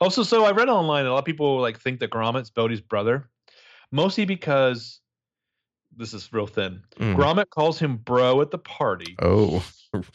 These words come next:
Speaker 1: then
Speaker 2: Whoa.
Speaker 1: when
Speaker 2: S-,
Speaker 1: Grom-
Speaker 2: s-, let me sit down and process that one.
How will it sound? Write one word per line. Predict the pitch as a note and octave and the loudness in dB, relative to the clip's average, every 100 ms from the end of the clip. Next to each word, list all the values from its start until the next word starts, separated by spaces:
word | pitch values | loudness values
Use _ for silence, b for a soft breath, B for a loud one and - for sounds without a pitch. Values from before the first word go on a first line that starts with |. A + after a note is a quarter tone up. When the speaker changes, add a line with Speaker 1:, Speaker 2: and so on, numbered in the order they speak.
| B B - | B B -2
Speaker 1:
then | D3 | 4
Speaker 2:
Whoa. | B2 D3 G#2 | 8 8 6
Speaker 1:
when | F2+ D3 | 2 -2
Speaker 2:
S-, | - - - | -2 -4 -8
Speaker 1:
Grom- | - | -12
Speaker 2:
s-, | - A#2 | -8 0
let | B2+ | 4
me | G#2+ | 4
sit | - B2 | 2 2
down | A#2 A#2 B2 | 6 6 6
and | F#2 | 2
process | - A2 A#2 G2 F#2 | 2 2 2 -2 -2
that | F#2+ G#2+ - | -2 -2 -4
one. | G2+ | -10